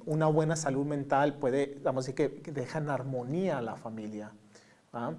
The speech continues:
La salud mental es importante porque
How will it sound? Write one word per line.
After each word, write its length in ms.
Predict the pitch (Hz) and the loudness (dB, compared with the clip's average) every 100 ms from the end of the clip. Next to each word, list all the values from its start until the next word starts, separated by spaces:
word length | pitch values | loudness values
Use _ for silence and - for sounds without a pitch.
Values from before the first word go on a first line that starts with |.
| - - - - | -12 -20 -20 -2
La 120 | 131 | 2
salud 200 | 139 151 | 4 4
mental 300 | 160 156 160 | 4 6 4
es 140 | 165 | 4
importante 580 | 175 151 147 147 131 180 | -2 0 0 2 0 0
porque 580 | 175 156 - 127 117 - | 0 -2 2 2 2 -4